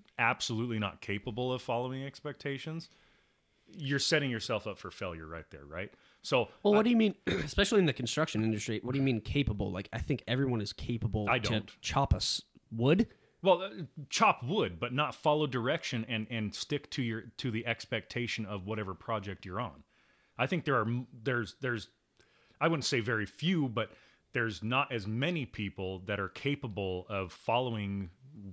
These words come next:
Speaker 1: like, direction and keeping expectations.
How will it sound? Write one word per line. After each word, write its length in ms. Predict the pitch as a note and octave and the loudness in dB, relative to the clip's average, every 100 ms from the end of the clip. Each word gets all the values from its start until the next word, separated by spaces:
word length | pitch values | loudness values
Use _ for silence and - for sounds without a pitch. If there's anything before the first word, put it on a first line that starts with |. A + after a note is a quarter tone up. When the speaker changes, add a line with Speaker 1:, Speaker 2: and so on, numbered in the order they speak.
| F2 _ _ _ - | -16 _ _ _ -6
Speaker 1:
like, 240 | G2 F#2 | -6 -4
direction 760 | A2 G2+ C#3 F#3 - G2 F#2 F#2+ _ _ | -4 0 0 0 -2 -2 -2 -4 _ _
and 160 | G#2 F#2+ | -8 -6
keeping 380 | - C#3+ B2+ A#2+ | -4 -4 -2 -2
expectations. 960 | G#2+ - F#2+ - C#3 D3 - D2+ D2+ | -4 -6 -8 -4 -6 -6 -10 -14 -18